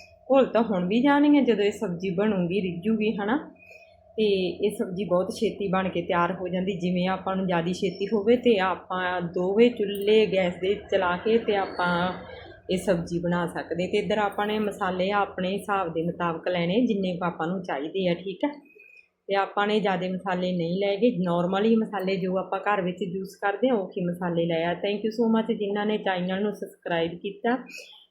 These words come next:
ਵੀਡੀਓ ਵਾਚ ਕਰਦੇ ਆ, ਸੋਹਣੇ ਸੋਹਣੇ ਕੁਮੈਂਟ ਕਰਦੇ ਆ। ਪਰਮਾਤਮਾ ਤੁਹਾਨੂੰ ਸਾਰਿਆਂ ਨੂੰ ਚੜ੍ਹਦੀ ਕਲਾ ਵਿੱਚ ਰੱਖੇ। ਜਿਨ੍ਹਾਂ ਨੇ,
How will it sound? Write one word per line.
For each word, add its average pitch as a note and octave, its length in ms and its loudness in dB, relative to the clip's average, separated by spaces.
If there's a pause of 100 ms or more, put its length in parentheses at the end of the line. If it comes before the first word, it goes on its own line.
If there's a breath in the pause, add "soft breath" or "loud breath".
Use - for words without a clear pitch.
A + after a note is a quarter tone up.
ਵੀਡੀਓ A#3+ 340 2
ਵਾਚ G#3 300 4
ਕਰਦੇ G#3 380 2
ਆ, C4+ 60 4
ਸੋਹਣੇ A3 280 -2
ਸੋਹਣੇ G3+ 280 -4
ਕੁਮੈਂਟ D#3+ 360 -4
ਕਰਦੇ D#3+ 360 -2
ਆ। E3+ 80 -2
ਪਰਮਾਤਮਾ F#3+ 560 -4
ਤੁਹਾਨੂੰ A3 240 0
ਸਾਰਿਆਂ A3 680 0
ਨੂੰ A#3 140 2
ਚੜ੍ਹਦੀ F#3+ 320 -4
ਕਲਾ F#3+ 260 -2
ਵਿੱਚ F3 220 -8
ਰੱਖੇ। A#3 420 -2
ਜਿਨ੍ਹਾਂ G#3 320 -2
ਨੇ, A3+ 200 2